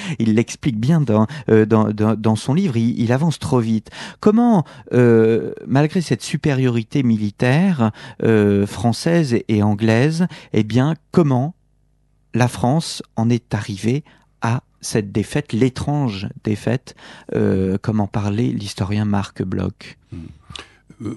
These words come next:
Speaker 2: pour revenir sur cette affaire de percée et d'exploitation, de vitesse, euh, je, faut quand même rappeler, euh, que le général Guderian, qui avait franchi la Meuse, le, le premier avec ses, avec ses trois, trois divisions blindées, avait reçu le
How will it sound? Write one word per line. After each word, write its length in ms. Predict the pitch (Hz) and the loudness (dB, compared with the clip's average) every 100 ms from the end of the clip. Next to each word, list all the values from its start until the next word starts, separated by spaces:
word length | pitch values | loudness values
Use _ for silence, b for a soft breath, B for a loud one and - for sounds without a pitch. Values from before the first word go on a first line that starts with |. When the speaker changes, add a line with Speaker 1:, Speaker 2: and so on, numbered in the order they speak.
| 107 | -8
Speaker 2:
pour 160 | 104 | -4
revenir 320 | 101 110 117 - | 0 0 0 -2
sur 160 | 95 | -8
cette 180 | - 87 | -8 -4
affaire 380 | 98 - 113 101 | -6 -4 -4 -2
de 80 | 92 | -4
percée 600 | - 98 - 120 117 90 90 | -4 -6 -4 -2 0 0 -4
et 60 | 82 | -4
d'exploitation, 1040 | 90 85 101 - 104 90 92 - 113 117 | -6 -4 -4 -2 -4 -2 -4 -4 -2 -2
de 80 | 92 | -2
vitesse, 640 | 87 87 131 135 - - B B B B - - | -2 -2 -2 0 -2 -8 B B B B -14 -6
euh, 240 | 95 92 | -2 0
je, 100 | 90 - | 0 -4
faut 200 | - - | -6 -6
quand 140 | 110 110 | 0 2
même 160 | 101 - | 2 -2
rappeler, 600 | 98 101 98 98 95 B B B B B B _ _ | -6 -2 0 0 0 B B B B B B _ _
euh, 240 | 104 104 98 | -6 -4 -6
que 80 | - | -2
le 160 | 110 113 | 2 2
général 320 | 117 123 127 | 2 2 0
Guderian, 720 | 104 110 101 98 92 85 82 | 0 0 0 0 0 -2 -4
qui 120 | - | -4
avait 200 | 98 101 | -2 -2
franchi 420 | - 104 98 - | -2 -2 -2 -2
la 140 | 107 92 | 0 2
Meuse, 460 | 98 90 82 78 - - | 2 0 -2 -6 -14 -8
le, 160 | 95 87 - | -6 -6 -6
le 120 | 90 | -6
premier 500 | - 104 110 113 98 | -2 0 2 2 0
avec 240 | 85 85 | -4 -6
ses, 260 | - 95 85 | -6 -6 -6
avec 220 | 78 85 | -6 -6
ses 160 | - 92 | -6 -6
trois, 420 | - - 117 85 - | -6 -4 -2 -4 -10
trois 420 | - 110 90 80 _ _ - _ - | -4 -2 -2 -6 _ _ -20 _ -6
divisions 440 | 90 95 90 92 | -2 0 0 0
blindées, 460 | 87 87 90 117 107 - _ B B B B B B | 0 0 0 -2 -4 -10 _ B B B B B B
avait 180 | 110 123 | 0 2
reçu 380 | 123 131 170 | 2 2 2
le 100 | 123 | 2